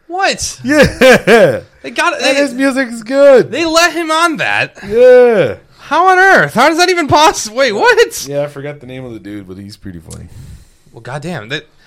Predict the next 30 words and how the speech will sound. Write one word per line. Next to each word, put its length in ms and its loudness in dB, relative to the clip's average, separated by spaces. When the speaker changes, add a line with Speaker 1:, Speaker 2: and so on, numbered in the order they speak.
Speaker 1:
they, 240 -2
they, 520 -4
I 100 -4
remember 720 -4
there 140 -8
was, 160 -8
like, 100 -6
a 60 -2
metal 340 -2
band. 520 -8
They 80 -14
went 180 -10
to 40 -12
Coachella 340 -4
last 260 -4
year. 80 -6
They 60 -6
were 60 -10
called, 340 -6
was 160 -14
it 80 -20
Knocked 280 -4
Loose 340 -8
or 40 -10
whatever? 240 -8
They're 120 -6
like 120 -6
a, 60 -8
like 280 -12
a, 200 -12